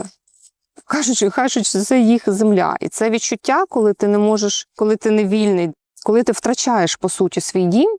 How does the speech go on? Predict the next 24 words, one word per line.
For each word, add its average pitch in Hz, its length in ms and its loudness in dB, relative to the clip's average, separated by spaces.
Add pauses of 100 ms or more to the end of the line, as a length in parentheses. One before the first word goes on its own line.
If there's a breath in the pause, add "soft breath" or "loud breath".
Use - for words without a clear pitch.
це - 160 -2
дуже, 214 680 2
відчуття, 208 400 -2
воно 214 200 2
дуже 214 240 2
ранить. 165 400 -2
Коли 208 160 4
ми 233 120 4
приїхали 208 480 0
до 180 120 -2
Києва, 269 640 0
не 202 140 0
знаю, 185 240 0
це 202 140 -4
в - 100 -8
повітрі 208 480 -2
ця, 185 480 0 (100)
ця 196 160 0
свобода, 220 580 0
це 196 260 -2
ж, - 160 -6
це - 140 -4
щось - 280 -2
неймовірне. 180 680 0